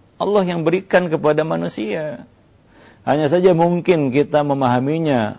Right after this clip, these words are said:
memahami nas agama itu yang ya terlalu, eh, kita katakan dangkal.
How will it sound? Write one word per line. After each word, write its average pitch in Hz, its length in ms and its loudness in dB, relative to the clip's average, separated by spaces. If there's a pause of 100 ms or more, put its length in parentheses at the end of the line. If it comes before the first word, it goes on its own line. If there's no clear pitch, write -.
memahami 131 560 2
nas 151 360 0
agama 120 520 0
itu 113 240 -2
yang 127 400 -2 (480)
ya 110 240 0 (480)
terlalu, 117 880 0
eh, 107 160 -2
kita 107 160 -8
katakan 107 160 -2
dangkal. 156 460 2